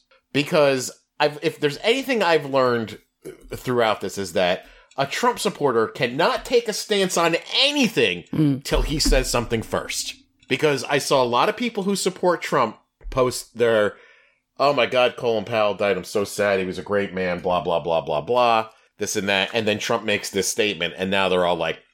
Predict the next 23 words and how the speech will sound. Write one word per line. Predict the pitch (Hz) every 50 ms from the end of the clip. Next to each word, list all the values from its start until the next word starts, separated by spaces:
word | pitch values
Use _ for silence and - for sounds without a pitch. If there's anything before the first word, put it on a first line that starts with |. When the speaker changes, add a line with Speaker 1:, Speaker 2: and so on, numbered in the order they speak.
| _ _
Speaker 1:
"Fuck!" | - - - _ - - - - - - - - - 403 339 - - - - - _ _ _ _ -
<laughs> | 180 - - - - - - - - - - - - - - - _ - - - - _ _ _ _ _ _ _ _ _ _ _ _ _ _ - - _ _ _ _ _ _ - - - -
Speaker 2:
Deleting | - 185 165 185 - 190 185
posts? | 190 185 196 254 - - - - - _ _ _ - - -
<laughs> | 240 240 - _ _ _ _ _ _ _ _ -
Speaker 1:
Yeah, | 247 294 302 - - -
because | 214 208 - 240 240 208 -
they | - 233 254 -
cannot, | - - - 226 240 269 277 269 240 233 240 240 214 - 147
there | 220 233 240
is | 247 233 175
no | 185 208 214 247 262 262
nuance. | 247 226 220 240 254 254 233 220 139 117 113 - - - -
You | 175 185 175 202
have | 190 185 - 226 233 240 233 -
to | 247 208
be | 180 208 214 220 202
in | 185 196 190 185 175
lockstep | 180 202 240 262 254 - - - 107 85 - - - - _ _ _ _ _ _
Speaker 2:
Wow. | - 147 135 123 117 120 123 - -
Speaker 1:
with | 139 135 - -
this | 123 113 -
guy. | - 123 113 95 73 71